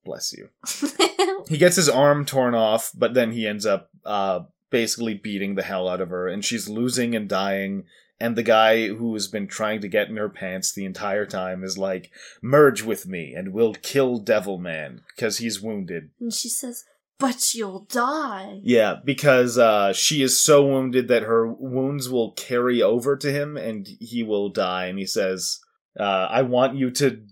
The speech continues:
Speaker 1: basically taste victory. That's my only desire." And she says, "Why?" And then he says something along the lines of, uh, uh,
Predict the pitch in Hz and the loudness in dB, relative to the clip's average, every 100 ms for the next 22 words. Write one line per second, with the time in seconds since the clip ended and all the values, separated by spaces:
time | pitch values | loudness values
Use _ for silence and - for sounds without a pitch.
0 | _ 135 123 - 127 123 117 - 120 107 | _ 2 2 0 0 -2 -2 -4 -4 -4
1 | 107 110 104 - 123 113 113 110 - 123 | -4 -6 -6 -6 -4 -2 2 2 2 0
2 | 120 110 117 117 107 113 107 113 107 107 | 0 0 0 -2 -2 -4 0 2 4 2
3 | 110 - 120 - 117 98 98 98 98 98 | 0 -4 -4 2 2 0 0 4 4 4
4 | 95 98 - _ _ - 127 127 123 123 | 0 -2 -12 _ _ -4 0 0 0 2
5 | 123 117 110 104 101 _ _ _ - 151 | 4 4 2 -4 -14 _ _ _ 0 4
6 | 139 135 131 123 120 117 117 110 104 107 | 4 4 0 4 4 4 4 2 0 -2
7 | 101 104 98 92 92 - _ _ - 101 | -2 -2 -2 -4 -10 -14 _ _ 0 4
8 | 101 98 85 - _ _ _ _ _ _ | 4 2 0 -8 _ _ _ _ _ _
9 | 117 113 107 | 4 4 4